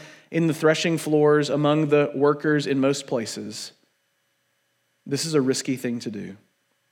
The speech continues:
But Ruth hears this plan and responds in verse five, "With all that you say, I will do."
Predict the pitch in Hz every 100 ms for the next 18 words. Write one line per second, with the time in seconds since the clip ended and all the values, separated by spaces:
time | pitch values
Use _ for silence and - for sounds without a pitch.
0 | _ - - 135 175 185 202 196 196 208
1 | - 135 131 123 120 120 - 139 139 135
2 | 123 131 - 107 104 117 110 - 127 143
3 | 170 175 - 160 - 117 101 104 110 104
4 | 101 85